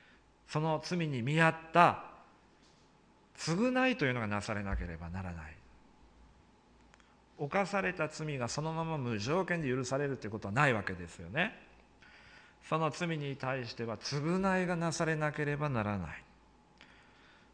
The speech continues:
そのためには、尊い犠牲の生贄が捧げられる必要がありました。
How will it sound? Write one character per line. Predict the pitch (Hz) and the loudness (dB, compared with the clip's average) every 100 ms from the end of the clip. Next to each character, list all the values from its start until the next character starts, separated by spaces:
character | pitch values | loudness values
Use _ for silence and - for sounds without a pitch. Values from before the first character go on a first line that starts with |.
| - - | -20 -8
そ | 135 | -6
の | 110 | -4
た | 104 | -6
め | 95 | -6
に | 87 | -6
は、 | 90 143 180 - - - - - - | -2 0 0 -4 -18 -20 -20 -20 -2
尊 | 117 110 101 | 0 0 -2
い | 101 139 - - - - | -4 -6 -14 -20 -20 -10
犠 | 117 | -8
牲 | 113 175 196 170 | -2 2 2 2
の | 123 | -2
生 | 110 - 196 | -4 -2 0
贄 | 190 175 156 | 2 0 2
が | 135 | 0
捧 | - 120 131 | -2 -2 0
げ | 120 | 0
ら | 117 | 0
れ | 110 | -2
る | 95 | -4
必 | 85 - | -8 -10
要 | 92 101 | -10 -4
が | 151 | -4
あ | |
り | 95 | -4
ま | 85 80 | -8 -6
し | - | -6
た。 | - | -6